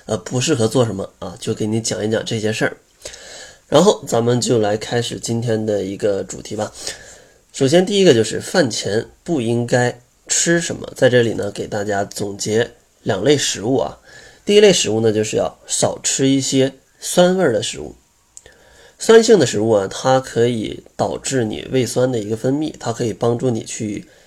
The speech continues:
行气消食。但是它的缺点就是，你如果在饭前要吃这个食物的话，你的肠胃很空，它会帮助你刺激你的胃口，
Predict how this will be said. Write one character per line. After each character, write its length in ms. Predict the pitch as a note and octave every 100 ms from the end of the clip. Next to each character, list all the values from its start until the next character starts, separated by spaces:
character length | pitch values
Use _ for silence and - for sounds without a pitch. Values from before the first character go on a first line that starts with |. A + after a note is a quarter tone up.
| _
行 380 | - - G#2 B2+
气 320 | - E3 -
消 320 | - D3+ D3+
食。 420 | D3+ - G#2+ - - _ _ _ _
但 160 | B2+ -
是 320 | - D3+ -
它 160 | - A#2+
的 80 |
缺 240 | A#2 - A#2+
点 180 | A#2+ G2
就 80 |
是， 220 | G2+ A2+ - _ _ _
你 120 | -
如 160 | A2+ C3
果 100 | E3
在 160 | A2 B2
饭 200 | E3+ C#3
前 200 | G#2 C3
要 120 | C#3+
吃 200 | - B2
这 140 | B2+
个 80 | A2+
食 200 | - G2+
物 100 | G#2+
的 80 | G#2
话， 180 | G#2+ G#2
你 180 | G#2
的 120 | F#2+ G#2+
肠 240 | - A2
胃 100 | C3
很 160 | B2 G2
空， 320 | - A#2 - - - - -
它 220 | - F#3+
会 180 | F#3 D#3
帮 320 | - D3+ D3+
助 140 | E3
你 200 | C#3+ A2 - _ _ _ _ _ _ _
刺 180 | - F#3+
激 120 | D#3+
你 40 | G#2+
的 80 | G#2+
胃 140 | E3
口， 320 | - - -